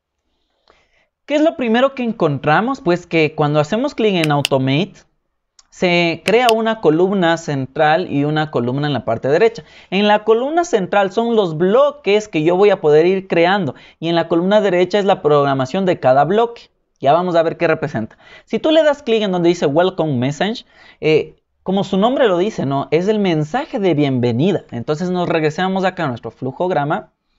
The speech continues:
y vamos a ir viendo cuál era el mensaje que nosotros íbamos a dar. Era este, ¿no es cierto? El que decía, "Hola, qué gusto, te saluda Globexin". Entonces, control C, venimos acá y le borramos esto que está en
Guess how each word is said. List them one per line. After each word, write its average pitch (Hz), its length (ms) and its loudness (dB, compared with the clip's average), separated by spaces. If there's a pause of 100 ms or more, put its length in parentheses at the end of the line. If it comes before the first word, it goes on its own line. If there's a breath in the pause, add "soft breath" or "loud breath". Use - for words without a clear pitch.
(500)
y 151 80 0
vamos 202 260 2
a 214 60 2
ir 196 80 -2
viendo 202 260 0
cuál 240 180 0
era 262 120 2
el 247 80 -4
mensaje 175 480 -4
que 170 100 -6
nosotros 131 340 -6
íbamos 123 280 -2
a 113 40 -4
dar. 95 220 -8
Era 123 220 0
este, 151 240 -2
¿no 104 60 -12
es - 40 -20
cierto? 151 380 -6 (260 loud breath)
El - 80 -20
que 151 80 -2
decía, 143 380 0
"Hola, 220 400 2
qué 160 120 0
gusto, 208 340 2
te 185 100 -4
saluda 131 280 2
Globexin". 180 400 -2
Entonces, 139 280 -8
control 185 480 -6
C, 180 320 -4 (640)
venimos 120 360 -6
acá 180 380 -4 (1120)
y 277 340 -4 (520 soft breath)
le 180 140 -2
borramos 170 500 2
esto 156 300 0
que 143 80 -8
está 143 180 -4
en 139 220 -6